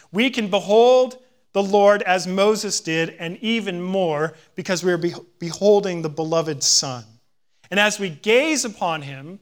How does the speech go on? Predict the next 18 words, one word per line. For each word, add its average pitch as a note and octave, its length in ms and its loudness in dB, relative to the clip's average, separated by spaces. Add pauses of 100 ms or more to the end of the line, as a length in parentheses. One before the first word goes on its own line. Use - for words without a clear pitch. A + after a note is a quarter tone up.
(100)
Paul's F3+ 280 -2
point F3 300 -10
is D#3 120 -20
this: F3 420 -14 (720)
you're E3 160 -6
gonna F3 180 -4
be F3 120 -8
transformed D#3+ 800 -8 (280)
degree F3 640 -8 (340)
by D#3+ 160 -2
degree D3+ 640 -10 (340)
by D3 140 -2
degree. C3 460 -14 (920)
So F#3 100 -12
the F3 80 -4
presence B3+ 500 0
of G3 140 -8
God F#3+ 460 4